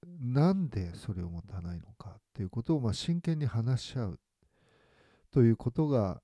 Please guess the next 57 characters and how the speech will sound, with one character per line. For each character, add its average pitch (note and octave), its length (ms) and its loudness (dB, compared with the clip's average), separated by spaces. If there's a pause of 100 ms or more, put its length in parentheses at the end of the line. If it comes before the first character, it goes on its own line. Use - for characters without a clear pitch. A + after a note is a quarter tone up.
え F2 220 -4
ー、 - 20 -8
で F2+ 120 -4
き - 260 -8
る F2+ 280 -10
わ F2+ 180 -10
け - 100 -14 (460)
な F#2+ 100 -14
ん - 100 -18
で - 100 -20
す - 60 -20
よ F#2 120 -14
ね。 F2+ 160 -8
で、 C3 140 4
そ A3 140 2
れ A#3 60 6
怖 A3 400 0
い D4 80 -2
こ G#2+ 120 -2
と F#2+ 160 -4
な E2 120 -4
ん D2+ 80 -10
で E2+ 100 -10
す。 - 120 -16 (440)
あ G#2+ 80 -2
の、 G#2 80 0
勇 G3+ 240 4
気 - 160 -4
が F2+ 100 -4
必 - 260 -12
要 F2+ 60 -8
な E2+ 100 -8
こ - 140 -14
と F2 140 -12
な E2+ 80 -10
ん - 100 -16
で F#2 100 -20
す - 80 -20
よ F2+ 100 -14
ね。 F#2 180 -12 (1900)
で、 C#3+ 300 4 (160)
あ A#2+ 100 0
の、 G#2 100 -2
結 D#3 300 0
婚 C4+ 200 -6
が C4 100 2
全 C4+ 260 0
て D#3 80 0
の A2+ 100 2
人 - 240 -4
の G#2 160 0
間 F#2+ 220 -2
で F#2+ 120 -4
尊 - 540 -6
ば D#3 160 4
れ G2 120 0
っ F2+ 40 -4